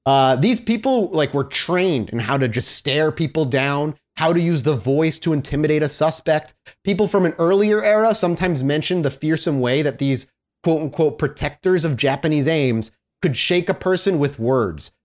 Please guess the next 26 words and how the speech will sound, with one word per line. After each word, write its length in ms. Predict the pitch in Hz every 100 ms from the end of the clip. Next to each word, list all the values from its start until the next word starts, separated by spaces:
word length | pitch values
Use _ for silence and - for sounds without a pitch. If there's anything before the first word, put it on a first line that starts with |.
| -
but 120 | 139
even 260 | 156 175 160
their 100 | 156
descriptions 720 | 131 - 156 - 156 139 -
fail 240 | 135 139
to 100 | 135
do 240 | 110 123
justice 480 | 117 123 113 - 117
to 140 | - 113
the 80 |
reality 560 | 110 113 104 120 120 101
of 160 | 90 85
them. 240 | 78 69 _ _ _ -
There 140 | 151
is 200 | 147 113
nothing 500 | 123 185 - 190 175
romanticizing, 1040 | 156 156 143 139 143 147 143 127 143 139 - _ -
like, 200 | 185 143
th-, 280 | 156 170 151
th-, 140 | 165
this 220 | 151 185 190
is 100 | 156
not 240 | 156 170
romanticizing 840 | 151 143 151 160 - 156 143 147 131
or 160 | 143
exaggeration. 840 | 139 135 131 123 117 123 - 156